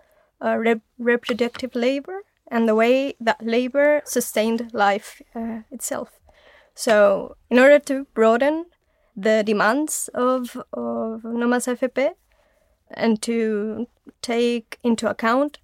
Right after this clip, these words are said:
that labor, uh, we created this, uh, meeting of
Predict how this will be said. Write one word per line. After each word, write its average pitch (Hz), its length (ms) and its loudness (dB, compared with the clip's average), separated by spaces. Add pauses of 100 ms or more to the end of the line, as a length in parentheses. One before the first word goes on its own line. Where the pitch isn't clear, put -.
(140)
that - 220 -4
labor, 277 480 0 (340)
uh, 233 260 -8 (100)
we 240 440 2 (260)
created 226 600 2
this, 208 520 0
uh, 226 300 -4
meeting 226 480 0
of - 360 -4